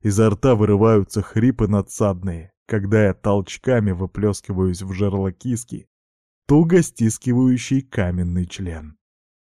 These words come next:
Потом я падаю и сгребаю Лилю в охапку, целуя, пока не начинаем задыхаться.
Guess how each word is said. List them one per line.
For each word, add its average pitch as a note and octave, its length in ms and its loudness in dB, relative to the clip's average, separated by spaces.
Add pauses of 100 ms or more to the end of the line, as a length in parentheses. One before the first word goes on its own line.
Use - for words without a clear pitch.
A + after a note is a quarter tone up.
(140)
Потом C#3+ 340 2
я B2 160 4
падаю A2+ 680 0
и A#2 80 -2
сгребаю G#2 600 4
Лилю A2 320 4
в G2+ 80 2
охапку, - 600 -2 (460)
целуя, A2+ 560 2
пока A2 460 -4
не A2+ 140 0
начинаем F#2+ 640 -2
задыхаться. G2 800 -6